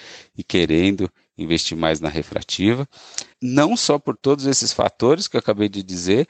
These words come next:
mas também pela característica da, do paciente de hoje em dia. É óbvio que tem vários perfis de paciente, mas, é, se diz muito, quando se estuda ca-, as características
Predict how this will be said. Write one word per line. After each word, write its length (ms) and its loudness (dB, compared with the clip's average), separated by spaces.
mas 120 -4
também 300 -2
pela 220 0
característica 1080 2
da, 400 2
do 160 -4
paciente 640 0
de 120 -4
hoje 240 2
em 100 -2
dia. 400 -6
É 60 0
óbvio 380 2
que 100 -18
tem 220 -8
vários 240 0
perfis 440 -4
de 60 -8
paciente, 640 -2
mas, 760 0
é, 580 2
se 220 -2
diz 380 -4
muito, 580 -6
quando 300 -6
se 160 -8
estuda 400 -2
ca-, 180 -4
as 140 -6
características 1200 0